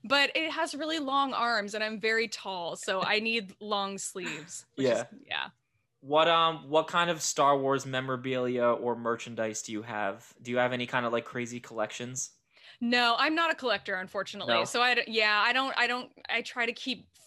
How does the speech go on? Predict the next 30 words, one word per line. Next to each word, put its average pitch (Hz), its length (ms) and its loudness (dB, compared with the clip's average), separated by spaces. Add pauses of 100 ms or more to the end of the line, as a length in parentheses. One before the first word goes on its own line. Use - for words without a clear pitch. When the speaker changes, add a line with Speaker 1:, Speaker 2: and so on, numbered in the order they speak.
Speaker 1:
things 208 340 -2
as 190 300 -8 (460)
clutter-free 202 720 0
and 185 160 -6
minimal 190 400 -6
as 185 120 -6
I, 190 60 -2 (160)
as 196 180 2
I 196 80 4
can. 196 400 0
Speaker 2:
<laughs> - 60 -2
Speaker 1:
I 240 100 4
have 247 280 2
a 233 180 4
lot 208 640 0
of 190 140 -6
books. 156 480 -6
It 226 120 2
is 220 160 0
a 214 100 2
lot 208 360 0
of 202 140 -6 (120)
visual 196 520 -4
guides 185 420 -4
and 180 120 -14
stuff - 300 -10
like 180 180 -10
that 175 340 -4
around 185 280 -8
this, 175 240 -14